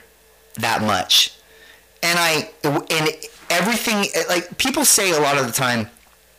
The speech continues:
"Enjoy, just enjoy." That word means nothing to me, because enjoy only means to me, I'm doing it. I'm just doing it.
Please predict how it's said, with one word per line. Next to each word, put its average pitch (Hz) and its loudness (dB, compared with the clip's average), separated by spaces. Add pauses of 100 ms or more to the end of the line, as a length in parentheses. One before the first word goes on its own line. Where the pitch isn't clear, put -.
(120)
"Enjoy, 135 0
just - 2
enjoy." 143 0 (320)
That 262 0
word 170 0 (160)
means 117 0
nothing 113 -2
to - 0
me, 90 -6 (280)
because 143 0
enjoy 180 0 (340)
only 220 2
means 180 2
to 156 0
me, 139 0 (460)
I'm 117 0
doing 107 -2
it. - -6 (560)
I'm 170 0
just 185 -2
doing 135 0
it. - -4